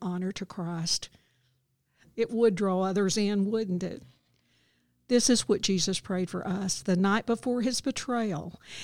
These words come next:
He asked the Father to keep us in that kind of unity so that others would see it and also believe in him. He prayed that our joy might be full.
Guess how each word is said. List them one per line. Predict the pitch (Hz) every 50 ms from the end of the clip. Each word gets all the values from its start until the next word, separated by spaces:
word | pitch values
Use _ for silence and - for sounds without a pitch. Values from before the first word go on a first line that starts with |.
| -
He | - - 254 240 240
asked | 247 254 262 - - -
the | 302
Father | 269 - - 233 202 185 170 165 - 170 156 196 - - _ _ _ _
to | - 180
keep | - - 220 202 - 202
us | 180 - -
in | 175 170 170
that | 165 175 170 - -
kind | - 170 180 185 180
of | 185 175
unity | 185 175 185 190 170 175 180 - - 160 160 170 - - - - -
so | - - 247 226
that | 185 214 226 - -
others | 226 226 247 240 277 277 277 - - -
would | 277 247 -
see | - - - 247 233 208 170
it | 156 - - -
and | - 165 185
also | - 277 202 202 214 - - - 190 190
believe | 175 196 180 180 185 185 180
in | 196 190 190
him. | 170 190 185 180 180 180 190 214 208 - _ _ _ _ - - - -
He | - - 277 269
prayed | 277 - - - 262 262 277 285 262
that | - 277 269
our | 269 269 269
joy | 247 - 269 262 262 262
might | 262 254 262 -
be | - 269 262
full. | 247 - - - 262 247 240 233 226 220 - -